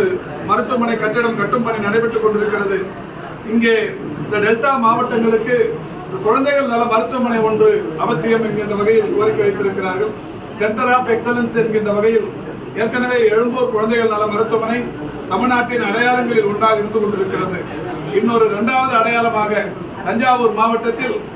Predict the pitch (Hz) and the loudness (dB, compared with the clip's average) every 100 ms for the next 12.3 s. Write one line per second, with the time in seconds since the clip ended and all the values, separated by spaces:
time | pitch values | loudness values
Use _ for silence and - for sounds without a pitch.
0 | - - 208 220 254 247 233 226 240 247 | -12 -6 -2 0 2 2 2 -2 -2 -2
1 | 240 226 226 220 214 208 226 214 214 208 | -2 0 2 2 0 2 4 4 2 -2
2 | 190 - - - - 208 202 202 240 240 | -4 -6 -8 -8 -6 -2 0 0 -2 0
3 | 233 214 220 226 226 214 226 208 214 240 | 4 4 4 -2 0 0 0 -2 -2 0
4 | 240 220 208 202 196 214 226 220 196 208 | 0 -2 -2 -2 0 2 2 2 0 0
5 | 220 - 202 185 190 185 180 - 165 160 | -2 -4 -6 -6 -6 -6 -6 -8 -10 -10
6 | 151 - 202 226 226 262 233 233 254 247 | -10 -2 0 2 0 -2 -2 2 0 0
7 | 240 214 240 240 226 214 208 208 196 185 | -4 -2 0 0 2 0 2 2 2 0
8 | 185 233 233 214 214 208 208 - 208 220 | -2 -2 -2 -2 -2 -2 -2 -2 0 2
9 | 214 - - - - - 202 220 247 247 | 0 -2 -8 -10 -8 -4 -2 0 0 0
10 | 247 214 208 202 202 196 190 - - - | 2 2 2 2 2 2 -2 -6 -12 -4
11 | 208 233 214 214 214 196 196 196 185 156 | -2 2 2 4 2 2 0 0 0 -2
12 | - - 151 | -4 -4 -6